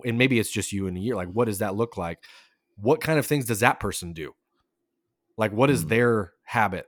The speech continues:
Speaker 1: Like, what, what do their habits look like? How, how are they taking care of themselves? Like, you kinda have to create this future off image, and maybe it is an actual person, like, that you
Speaker 2: Mm-hmm.
Speaker 1: can look at and, and emulate to a degree, or maybe it is like the McConaughey, like, maybe it's just myself in a couple of years,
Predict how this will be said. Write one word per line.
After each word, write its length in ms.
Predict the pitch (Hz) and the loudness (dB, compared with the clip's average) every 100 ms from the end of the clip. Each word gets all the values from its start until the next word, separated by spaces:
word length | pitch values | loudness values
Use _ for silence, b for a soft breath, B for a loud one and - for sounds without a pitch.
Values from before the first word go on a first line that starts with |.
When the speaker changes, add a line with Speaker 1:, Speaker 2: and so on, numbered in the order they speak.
| - | -10
Speaker 1:
Like, 140 | 98 | -8
what, 200 | 98 117 113 | -2 -2 0
what 140 | 123 | 0
do 60 | 117 | 2
their 140 | 117 | 0
habits 340 | 107 101 95 | 0 -4 -4
look 140 | 98 90 | -8 -8
like? 160 | 85 85 | -10 -8
How, 220 | 95 98 | -8 -6
how 240 | 98 107 | -4 -2
are 140 | 110 104 | -2 -2
they 200 | 113 117 | -2 -2
taking 300 | 117 98 95 | -6 -8 -8
care 160 | 101 | -8
of 60 | 92 | -6
themselves? 380 | 90 - 87 90 | -8 -8 -8 -8
Like, 140 | 92 | -10
you 80 | 101 | -12
kinda 260 | - 131 113 | -6 -4 -2
have 120 | 120 | -4
to 80 | 95 | -8
create 420 | - 107 113 - | -10 -6 -6 -4
this 200 | 101 - | -6 -8
future 460 | - 113 110 107 98 | -8 -8 -8 -6 -4
off 240 | 98 - 110 | -4 -6 -8
image, 400 | 113 95 85 - B | -6 -6 -8 -14 B
and 80 | 113 | 0
maybe 160 | 147 190 | 4 6
it 80 | |
is 120 | 147 120 | 4 2
an 80 | |
actual 340 | 104 110 - 87 | 0 -2 -2 -6
person, 460 | 117 123 - 67 - _ _ _ _ _ _ _ - | -2 -2 -2 -12 -20 _ _ _ _ _ _ _ -6
like, 220 | 98 87 | -4 -2
that 100 | 107 | -2
you 120 | 107 | -2
Speaker 2:
Mm-hmm. 20 | |
Speaker 1:
can 200 | - 98 | -2 -2
look 200 | 104 117 107 | 0 2 0
at 240 | 95 98 | -2 -4
and, 320 | 98 92 92 101 | -6 -8 -10 -12
and 200 | 92 90 | -12 -8
emulate 400 | 107 104 95 82 | -6 -4 -6 -8
to 140 | 104 | -8
a 40 | 92 | -8
degree, 340 | 87 85 90 | -8 -12 -10
or 80 | 90 | -4
maybe 220 | 107 127 | -2 0
it 60 | 127 | 0
is 180 | 147 95 | 0 -2
like 200 | 87 - | -8 -10
the 60 | |
McConaughey, 800 | 82 87 92 90 - 98 87 92 | -16 -14 -12 -10 -6 -6 -6 -8
like, 200 | 87 85 | -8 -8
maybe 160 | 104 113 | -4 -2
it's 80 | 107 | -2
just 160 | 101 | -6
myself 460 | 101 - 104 104 - | -6 -6 -2 -2 -4
in 60 | 90 | -10
a 40 | |
couple 240 | - 85 87 | -10 -10 -10
of 80 | |
years, 300 | 85 82 82 | -8 -10 -12